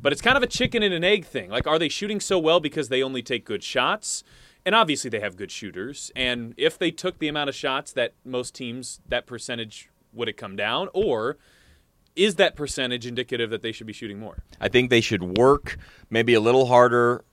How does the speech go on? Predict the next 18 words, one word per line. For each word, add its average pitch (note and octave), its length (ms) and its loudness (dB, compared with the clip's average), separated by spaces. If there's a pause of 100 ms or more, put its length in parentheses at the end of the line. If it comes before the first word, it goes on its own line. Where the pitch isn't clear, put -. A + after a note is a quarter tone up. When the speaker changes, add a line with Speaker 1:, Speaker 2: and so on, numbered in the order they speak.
(140)
Speaker 2:
than G#2 180 -2
they G#2+ 120 2
did G#2+ 240 2
the G#2 80 -4
first, - 560 0
you A#2 120 -6
know, F#2 120 -2
few A2 260 -2
games. G2 580 4
I E2+ 60 -4
think G2 200 -6
they F#2 120 0
did G2+ 260 2
work G2 220 2
harder F#2+ 320 4
on F2+ 120 0
Wednesday F#2 360 -2
to - 200 -12